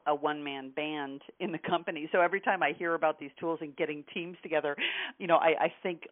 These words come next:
longingly, "Oh, if only I had a <laughs> team to get together with," you know, because I know I could accelerate things so much more quickly, but I've been trying to bootstrap and, and, uh, you know, get revenue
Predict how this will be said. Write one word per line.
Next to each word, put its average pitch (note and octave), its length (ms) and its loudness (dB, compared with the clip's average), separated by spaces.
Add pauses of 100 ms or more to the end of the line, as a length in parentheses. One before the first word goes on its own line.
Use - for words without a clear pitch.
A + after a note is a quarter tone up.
longingly, D3+ 920 0
"Oh, D#3 360 6 (180)
if B3+ 80 4 (160)
only F#3+ 380 0
I D3+ 160 2
had G3+ 280 4
a G#3+ 80 0
<laughs> - 240 -10
team B3+ 320 -4 (760)
to D#4 80 -2
get B3 280 0
together G#3 440 4
with," E3 320 0
you G3 140 -6
know, F3 120 6
because F3 240 -4
I F#3 100 2
know G3+ 260 10
I G3 140 8
could F#3+ 160 -6
accelerate E3 720 0
things D#3+ 280 -8 (160)
so G#3 160 0
much F3 180 -4 (120)
more E3 160 -2
quickly, D#3+ 400 -4
but D3+ 140 -6
I've D#3 160 -4
been D3+ 200 -6 (460)
trying F#3 260 4
to E3 60 -4
bootstrap D#3+ 640 0
and, C#3+ 320 -6
and, D3 380 -6
uh, C#3 240 -6
you D#3 80 -10
know, C#3+ 100 -4
get D3+ 240 -2
revenue D3 320 2